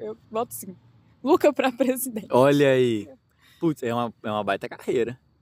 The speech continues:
Speaker 2: Tanto de dinheiro que eu vou ganhar pra fazer nada. Olha
Speaker 1: Pois
Speaker 2: aí.
Speaker 1: é.
Speaker 2: Nossa.
Speaker 1: Vou fazer raiva nos outros.
Speaker 2: Fazer raiva nos outros.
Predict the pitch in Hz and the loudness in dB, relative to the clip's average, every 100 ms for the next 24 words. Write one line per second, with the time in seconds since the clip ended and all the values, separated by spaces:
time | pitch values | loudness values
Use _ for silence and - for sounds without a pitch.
0 | _ _ _ _ _ - 165 143 131 117 | _ _ _ _ _ -10 -10 -2 0 0
1 | 120 117 107 104 113 117 113 139 131 _ | 0 -2 -2 -4 -4 -4 -4 -6 -10 _
2 | _ _ _ _ _ _ _ _ _ - | _ _ _ _ _ _ _ _ _ -2
3 | 220 240 240 262 381 302 240 - 151 196 | 4 6 6 2 0 0 -2 0 0 -2
4 | - _ _ _ _ _ _ 466 254 262 | -8 _ _ _ _ _ _ -8 -4 -2
5 | 392 302 226 214 226 247 240 - - 110 | 0 0 0 -6 -8 -6 -6 -8 -8 -4
6 | 113 117 127 147 139 143 143 - | -2 0 0 0 0 2 0 -4